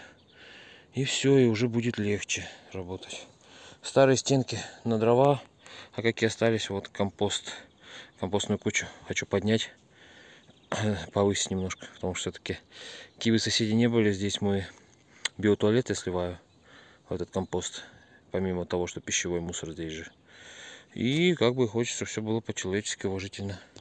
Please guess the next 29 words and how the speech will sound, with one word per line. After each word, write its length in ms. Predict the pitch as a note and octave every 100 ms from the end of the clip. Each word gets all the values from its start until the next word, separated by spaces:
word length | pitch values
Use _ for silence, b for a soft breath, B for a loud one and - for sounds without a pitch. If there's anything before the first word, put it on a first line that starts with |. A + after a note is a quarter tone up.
| - B B B B B
Ну 120 | B2+
а 40 | C#3+
что 160 | -
касается 360 | - - A#2+ A#2
жимолости, 580 | G#2+ C3+ D3+ A#2 - A2
то, 120 | -
естественно, 420 | G#2+ B2+ A#2+ A#2
ее 240 | A2 A2+ A2
надо 260 | A2 G#2
будет 320 | F#2+ G2+ F#2+ -
укорачивать, 640 | G#2+ - A2 B2+ C3 G#2+ F#2+
подравнивать. 580 | G2+ F#2 G2+ F#2+ F2+ -
Я 80 |
вообще 200 | C3+ -
планирую 420 | - A2+ A#2 G#2 G2+
ее 140 | G#2
выровнять, 480 | G2+ G#2+ G2 F2+ - B B B B D3
ну, 80 |
метр 280 | C3+ A#2 G#2+
пятьдесят, 560 | - G2 G#2+ - B2+ - B B B _ _ B B B B
ровную 380 | - A2 G#2+ G2+
линию, 360 | G#2 A#2+ G#2 F#2 B B B B B B B
и 80 | G2+
бока 260 | G#2+ G#2
сравнять, 400 | - F#2+ F#2+ F#2
то 100 | -
есть 300 | G2 - - -
квадратом 640 | - G#2 F#2+ A2 G#2 F#2+
таким, 340 | - F2+ F2+